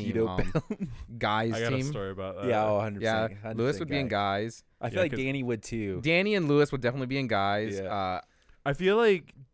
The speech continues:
Speaker 3: Lewis is close to Neji in the same sense that
Speaker 1: I don't know. I
Speaker 3: Danny
Speaker 1: was
Speaker 3: would
Speaker 1: gonna
Speaker 3: be,
Speaker 1: say
Speaker 3: um,
Speaker 1: I was
Speaker 3: Lee.
Speaker 2: Yeah.
Speaker 1: Yeah.
Speaker 3: And it
Speaker 2: Yeah.
Speaker 3: would just be uncomfortably awkward, and it's like one's trying to
Speaker 1: <laughs> So,
Speaker 3: show off, and the other's
Speaker 1: so
Speaker 3: like,
Speaker 1: this is how
Speaker 3: "You're
Speaker 1: I
Speaker 3: not
Speaker 1: feel.
Speaker 3: cool."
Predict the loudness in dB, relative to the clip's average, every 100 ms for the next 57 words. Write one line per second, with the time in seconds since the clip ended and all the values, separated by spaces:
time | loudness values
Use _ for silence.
0 | -4 0 0 0 -6 -8 -4 -4 -6 -14
1 | -18 -12 -6 -4 -4 -2 -4 -4 -6 -8
2 | -6 -4 -4 -6 -8 -8 -2 2 4 6
3 | 6 8 4 4 2 4 4 4 0 -2
4 | 0 0 0 -2 -6 -10 -4 -2 0 -4
5 | -6 -6 0 2 2 -2 -10 -8 0 4
6 | 4 4 0 0 0 0 -4 -8 -6 -6
7 | -6 -4 -4 0 -2 0 -2 4 6 8
8 | 6 4 2 2 0 0 -2 -2 6 8
9 | 8 4 0 -2 0 0 0 -4 -4 2
10 | 2 2 2 2 0